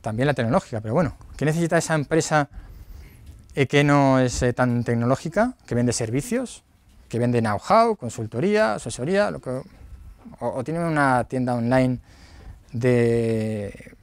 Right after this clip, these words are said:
de canarios, ¿vale? Me da igual. Necesita, eh, herramientas puras de gestión, y nos metemos ya en una parte un poquito... Eh,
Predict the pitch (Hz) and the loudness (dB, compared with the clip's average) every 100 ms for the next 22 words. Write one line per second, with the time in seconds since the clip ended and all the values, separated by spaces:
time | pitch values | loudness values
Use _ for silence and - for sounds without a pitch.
0 | - - - - - - - - - - | -20 -20 -20 -20 -20 -20 -20 -20 -20 -20
1 | - - - - 120 131 127 107 92 - | -20 -20 -16 -4 -2 2 2 0 -6 -12
2 | - 117 127 110 113 104 90 _ - - | -8 -4 -2 -2 -2 -2 -4 _ -20 -20
3 | - - - - - - - - - - | -20 -20 -20 -20 -20 -20 -20 -20 -20 -8
4 | 139 135 147 165 180 180 180 - - 151 | -2 2 2 4 6 6 6 -4 -4 2
5 | 147 143 143 139 143 151 175 180 185 175 | 4 6 6 6 4 2 2 0 2 0
6 | - - 160 175 170 151 - 120 - 165 | 0 -4 2 4 4 2 -2 -4 0 4
7 | 165 170 180 220 147 131 127 160 160 143 | 4 4 0 -4 0 2 2 0 0 4
8 | 147 143 139 143 143 139 143 143 139 135 | 4 4 2 0 0 0 0 0 -4 -2
9 | 131 135 127 120 113 - - - - - | -2 2 4 4 0 -6 -20 -20 -20 -16
10 | - 120 120 120 | -4 0 0 -2